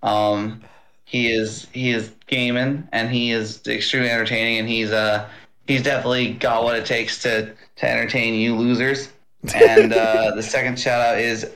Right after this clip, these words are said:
Speaker 1: to Kane Saw. He's, uh, he's been a long time viewer of mine. He's, like, my number one watch time hours. Uh,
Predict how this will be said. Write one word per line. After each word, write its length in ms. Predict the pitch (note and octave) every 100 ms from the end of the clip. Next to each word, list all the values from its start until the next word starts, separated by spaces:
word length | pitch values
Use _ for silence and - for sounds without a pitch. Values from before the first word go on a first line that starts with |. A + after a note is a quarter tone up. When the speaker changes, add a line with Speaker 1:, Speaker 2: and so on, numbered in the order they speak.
| -
Speaker 1:
to 480 | - B2+ A#2 A2+ A2+
Kane 360 | - C3 C3+
Saw. 400 | C#3 D#3+ D#3+ F#3 -
He's, 300 | - A2+ A2+
uh, 240 | G#2 A2+
he's 160 | A#2+ A2+
been 120 | A2
a 120 | G#2+
long 800 | G2+ A#2 C3 C3 B2 A#2+ A#2 A#2
time 240 | A2+ A2
viewer 240 | G#2 G#2+ G#2+
of 100 | G#2+
mine. 260 | G#2+ G#2+
He's, 160 | G#2+ G#2
like, 280 | G#2 G#2 - - - -
my 160 | - A#2
number 260 | A#2+ A2+ A2+
one 160 | A2+
watch 240 | A2 A2 A2
time 220 | A2+ G#2+
hours. 480 | G#2 A2 G#2 G#2+ G#2+
Uh, 420 | G#2 G#2+ G2+